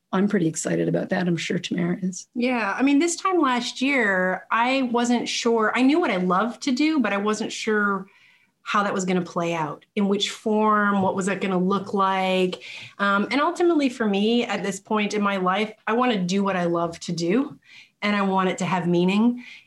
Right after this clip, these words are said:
Speaker 2: And so, you know, I spent, I think last year sort of just trialing a number of different things to see where I felt like it was a really great fit. And now I, now that I know that, um, the next piece for me, I mean, anybody that, you know,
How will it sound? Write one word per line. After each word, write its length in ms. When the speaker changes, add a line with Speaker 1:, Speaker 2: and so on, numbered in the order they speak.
Speaker 2:
And 400
so, 840
you 160
know, 340
I 60
spent, 420
I 20
think 300
last 460
year 360
sort 220
of 160
just 260
trialing 520
a 20
number 340
of 80
different 320
things 380
to 120
see 280
where 340
I 120
felt 320
like 500
it 140
was 140
a 80
really 720
great 320
fit. 420
And 340
now 440
I, 120
now 180
that 140
I 80
know 380
that, 500
um, 380
the 80
next 320
piece 280
for 80
me, 240
I 40
mean, 180
anybody 420
that, 300
you 100
know, 140